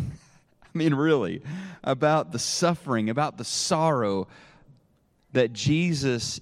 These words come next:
entered into when he abandoned the perfections of heaven. Born into darkness, born in a stable, and he did it to rescue neighbors like you and me.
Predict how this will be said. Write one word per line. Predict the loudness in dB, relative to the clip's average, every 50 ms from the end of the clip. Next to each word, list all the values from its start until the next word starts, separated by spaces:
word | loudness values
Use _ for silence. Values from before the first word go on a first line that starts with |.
| -4 -2
entered | 0 0 0 0 -2 -2 -2
into | -2 -2 -2 -2 -2 -2 0 0 2 2
when | 2 0 0
he | 0 0
abandoned | -2 -2 -2 -4 -2 0 0 0 0 0 0 0
the | -2 -4
perfections | -4 -6 -8 -4 -2 -4 -4 -4 -6 -6 -4 -4 -4 -4 -6 -8
of | -12 -6
heaven. | -4 -2 -2 -2 -4 -6 -8 -10 -10 -12 -20 _ _ _ _ _ _ -20 -20 -20 -20 -20 -20 -20 _ _ _ _ _
Born | -2 0 2 4 4 2 2 0 0
into | -2 -2 -4 -2
darkness, | 0 2 2 2 0 -2 -6 -8 -8 -8
born | -6 -4 -2 0 0 0 0
in | -2
a | -4 -4
stable, | -6 -6 -6 -6 -4 -4 -4 -4 -6 -8 -8 -10 -12 -18 -20 -20 -20 -20 -20 _ _ _ _ _ _ _ _ _ _ _ _ _ -10 -4
and | -2 -2 -2
he | 0
did | 0 0 -2
it | -2 -2
to | -2 -2
rescue | -2 0 -2 -2 -6 -10 -10 -10 -12 -18 -20 -20 -20 _ _ _ _ _ _ _ _ _ _ _ _ _ _ _ _ _ _
neighbors | -2 -2 -2 0 -2 -4 -4 -4
like | -4 -6 -4 -4
you | -4 -2 -2
and | -2 -2 -2
me. | -4 -6 -8 -10